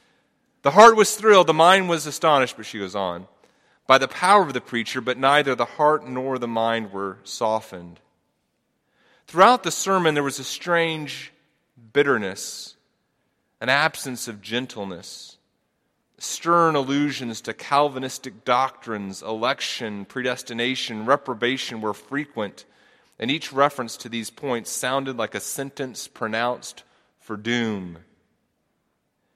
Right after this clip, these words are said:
When he had done with the sermon, instead of feeling better, calmer, more enlightened by his discourse, I experienced an inexpressible sadness,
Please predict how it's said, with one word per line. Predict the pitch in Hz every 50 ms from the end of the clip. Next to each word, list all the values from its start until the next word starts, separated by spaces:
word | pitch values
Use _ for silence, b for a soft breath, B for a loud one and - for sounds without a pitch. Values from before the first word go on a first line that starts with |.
| _ _ _ _ _ _ _ _ _ _ _
When | - 156 170
he | 175 160
had | 147 127
done | 123 151 175 185 175 160 147 139 135 139 139
with | 131 -
the | 131
sermon, | - - - 165 170 165 151 139
instead | 131 127 - - 165 156
of | 151 139
feeling | - - 156 156 151 147 135 120
better, | 113 131 139 147 143 127 117 110
calmer, | - - - 143 139 147 147 143 139 127 120
more | 120 127 139 143 135
enlightened | 123 120 120 123 131 147 151 147 139 127 120
by | 123 120 120
his | 117 117
discourse, | 117 - 151 151 - - - 131 123 120 - -
I | - 135
experienced | 135 135 - - - - 165 165 165 156 151 147 - -
an | 139 135
inexpressible | 147 160 180 - - - - 147 143 - - 135 131 127
sadness, | - - - - 156 151 170 185 185 170 143 127 113 104 101 - - - - -